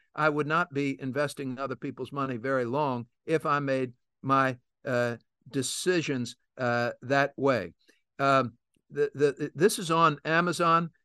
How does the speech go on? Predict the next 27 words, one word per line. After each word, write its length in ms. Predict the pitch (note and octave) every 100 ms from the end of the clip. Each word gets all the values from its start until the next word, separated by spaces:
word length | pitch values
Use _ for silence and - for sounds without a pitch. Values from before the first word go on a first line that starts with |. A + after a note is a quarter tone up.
| _
and 320 | D#3 D3 D3 C3 _ -
I 180 | C#3
think, 280 | C#3 D#3+ D3+ _ _ -
uh, 200 | C3+ B2+
because 560 | A#2+ C#3 - F#3+ F#3 -
Goldberg 540 | E3+ F3 D3 D#3+ C#3+
addresses 500 | B2 D3 D3+ C#3+ B2+
widely 560 | B2+ C#3+ D#3+ D3+ D#3 B2+
held 480 | A#2 D#3 D3+ D3
but 160 | B2 B2+ B2
erroneous 580 | B2 D3 G#3+ G3 B2+ -
beliefs 560 | C3 A#2 A2+ A#2+ -
with 180 | C3+ B2+
an 120 | C3 -
energetic 580 | E3+ G3 D#3 E3 D3+ D3
logic 400 | C#3+ D#3 D3 C3
rarely 320 | C#3+ C#3+ C#3+
found 280 | C#3+ D3+ C#3
in 100 | C3
writings 380 | C#3 D3 D3 C#3
on 120 | C3
these 200 | C3 B2+
subjects, 460 | D3+ C#3 C3 A#2 - _ _ _
this 300 | C3 D#3+ D#3
is 120 | D#3
a 60 | C#3+
book 300 | B2+ C#3+